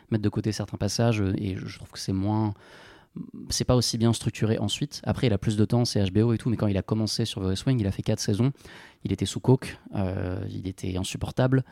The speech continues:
avec tout le monde. Il bossait avec Thomas Schlam, euh, à la réalisation, euh, c'était un sacré duo. Et en fait, il planifiait pas du tout quand il faisait, il préparait des machins, mais, euh, en termes de structure globale, il y arrivait pas parce que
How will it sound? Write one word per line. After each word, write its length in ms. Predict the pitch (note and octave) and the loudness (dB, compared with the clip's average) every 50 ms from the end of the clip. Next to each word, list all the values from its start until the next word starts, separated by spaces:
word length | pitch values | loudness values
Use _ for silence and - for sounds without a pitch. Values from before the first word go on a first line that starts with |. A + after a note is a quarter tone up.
| - - - - - - | -14 -20 -20 -8 -4 0
avec 180 | G2 G2+ F#2+ | 0 0 0
tout 120 | - - A2 | 0 0 2
le 80 | G#2 | 4
monde. 260 | G#2+ B2 C3 B2 A2 G#2 | 4 4 4 2 2 0
Il 60 | G#2 | 0
bossait 240 | F#2+ G#2+ G2+ - A#2 | 0 0 0 2 0
avec 160 | G#2 G2+ F#2+ | 0 0 0
Thomas 220 | - G#2+ G2+ G2 | 0 0 0 0
Schlam, 340 | - - - A2+ A2 A2+ G#2+ | 0 -2 0 0 2 2 2
euh, 320 | F#2+ F2+ F#2 F#2 F#2 G2 G#2+ | 0 0 -2 -2 -4 -4 -4
à 60 | F#2 | -4
la 80 | F#2+ | -2
réalisation, 580 | F#2 F#2+ F#2+ F#2 F#2+ F#2 F#2+ - - A2 A2 G2+ | -2 0 0 0 0 -2 -2 -2 -2 0 0 0
euh, 240 | F#2 F#2 G#2 G#2+ G#2+ - A2+ A#2 - - - _ | 0 -2 -4 -6 -8 -8 -10 -12 -14 -18 -20 _
c'était 160 | - - - - | -14 -8 -4 -2
un 180 | F#2 F2 F#2+ | -2 -2 -2
sacré 320 | - - G2+ G2 - G#2+ G2 | -2 -4 -4 -2 -2 -2 0
duo. 240 | G2 A2 B2+ C#3+ | 2 4 4 2
Et 80 | - - | 2 0
en 80 | F#2+ F#2+ | -2 -2
fait, 220 | A#2+ A#2 - - | -2 -2 -4 -4
il 160 | G2+ F2+ F#2 | -4 -4 -6
planifiait 400 | - - G2+ G2 G2 - - A2 | -4 -2 -2 -2 -2 -2 -4 -2
pas 100 | - G2 | 0 0
du 100 | F#2+ G#2+ | 0 0
tout 140 | - - D3 | -2 -4 -4
quand 100 | - A#2+ | -2 -2
il 100 | G#2 F#2+ | -2 -2
faisait, 220 | F2+ G2+ F#2+ F#2 | 0 -2 -2 -2
il 160 | G2 - G2+ G2 | -2 -4 -6 -4
préparait 320 | - - G2+ - G2+ G2 | -4 -2 0 0 0 2
des 60 | F#2+ | 2
machins, 280 | F#2+ F#2+ G2 - C3+ C3 | 2 0 0 0 0 0
mais, 120 | B2 G#2 G2 | 0 0 0
euh, 200 | F#2+ F#2+ F2+ F#2 - - - - - - | -2 -2 -4 -6 -8 -14 -20 -18 -6 -2
en 60 | A#2 | 0
termes 140 | A#2 A#2 G#2 | 2 4 4
de 60 | G#2 | 4
structure 360 | F#2+ - - A2 G2+ - G#2 | 4 2 0 -4 -4 -4 -4
globale, 300 | G2 G2+ G2 G#2+ B2 B2+ | -2 -2 -2 -2 -2 -2
il 80 | A#2 G#2 | 0 0
y 60 | G#2 | 0
arrivait 300 | F#2 F2+ F#2+ F#2 F2+ G2+ F#2+ | 0 -2 -2 -4 -4 -4 -2
pas 160 | - C3+ B2+ | -2 -4 -4
parce 160 | - - - | -6 -8 -10
que 100 | - G#2+ | -10 -10